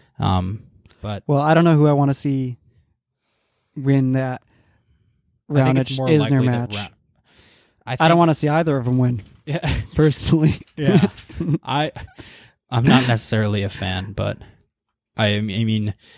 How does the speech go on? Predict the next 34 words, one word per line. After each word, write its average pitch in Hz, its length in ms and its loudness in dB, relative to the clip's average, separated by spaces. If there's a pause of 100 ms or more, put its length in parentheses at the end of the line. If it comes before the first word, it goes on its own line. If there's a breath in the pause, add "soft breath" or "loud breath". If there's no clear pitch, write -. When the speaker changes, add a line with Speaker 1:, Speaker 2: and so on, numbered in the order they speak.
(160 soft breath)
Speaker 1:
one 110 180 0
of 104 80 0
'em 101 120 -4
has 98 200 -4
to 101 100 -10
win. 92 300 -6
<laughs> - 1300 -2
I'm, 139 220 4
I'm 139 140 2
gonna 156 140 2
pick 160 200 0
Federer 135 400 2
for 113 520 -2
the 107 400 -2 (120)
quarterfinals 107 480 -4
match. 104 460 -4
It's, 101 240 -8
it's 110 160 -8
always 110 200 0
a 98 40 -4
safe 95 280 -6
bet. 98 260 -8 (200 soft breath)
Speaker 2:
Yeah. 139 260 4
Speaker 1:
And 117 140 0
then 110 80 -4
I'm 110 60 -2
gonna 117 120 -2
pick, - 520 -4
I 139 80 0
think 131 220 -2
Raonic 104 380 -2
will 98 120 -4
win. 98 300 -6
Speaker 2:
Raonic. 135 640 4